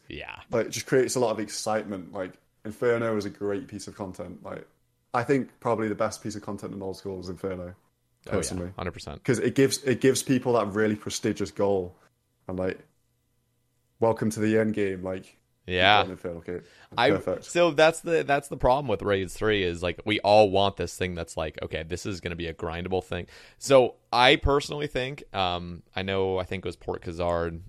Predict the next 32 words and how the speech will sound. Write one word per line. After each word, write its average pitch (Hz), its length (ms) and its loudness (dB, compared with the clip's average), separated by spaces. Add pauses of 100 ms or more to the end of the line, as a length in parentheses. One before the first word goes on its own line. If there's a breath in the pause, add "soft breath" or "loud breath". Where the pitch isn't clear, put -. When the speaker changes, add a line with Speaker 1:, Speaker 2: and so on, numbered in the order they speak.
(120)
Speaker 1:
on 85 100 -10
an 85 140 -10
earlier 85 340 -4
cast 82 380 -8
was 82 120 -12
talking 85 280 -4
about, 82 300 -6
um, 80 280 -8
like, 82 160 -10
an 92 80 -6
enrage 85 460 -6
mechanic 92 500 -4
where 82 340 -4 (380)
Speaker 2:
Oh, 117 60 2
I, 113 240 4
yeah, 117 140 6
I 110 40 4
listened 110 260 0
to 95 100 -6
that 92 100 -6
one. 95 160 -6
Speaker 1:
Yeah. 104 300 4
Speaker 2:
Yeah, 95 100 -4 (160)
Speaker 1:
So 117 240 4
Speaker 2:
that's 104 120 2
good. 104 160 0
Speaker 1:
that, 135 340 8
I 123 100 2
think, 120 240 -6
would 113 140 -4
be 113 80 0
the 101 200 0